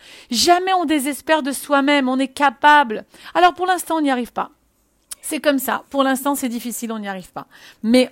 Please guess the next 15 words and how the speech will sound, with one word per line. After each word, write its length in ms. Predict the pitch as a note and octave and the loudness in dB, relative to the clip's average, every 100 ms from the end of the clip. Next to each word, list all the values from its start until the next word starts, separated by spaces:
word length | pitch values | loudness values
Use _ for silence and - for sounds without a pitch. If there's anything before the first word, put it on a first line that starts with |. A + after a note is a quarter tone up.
| _ | _
en 120 | A3 | -4
fait, 400 | G3+ - A#3 B3 - - | -2 -2 -2 -4 -12 -10
on 200 | G#3+ G#3+ | -6 -6
y 180 | G#3+ | -4
est, 200 | G#3+ A3+ B3 _ _ _ | -4 -4 -8 _ _ _
on 140 | A3+ A3 | -6 -2
y 80 | A3+ | 0
est, 80 | |
les 80 | A#3 | -2
filles. 260 | F3 - F#3+ _ - | -4 -12 -16 _ -4
La 220 | A3+ G#3+ | -2 -2
Géoula, 460 | A3 G#3+ G#3+ A3 | -4 -4 0 0
elle 80 | A3 | 0
est 100 | G#3+ | 0
là. 360 | G#3+ A#3 C4 | 4 4 4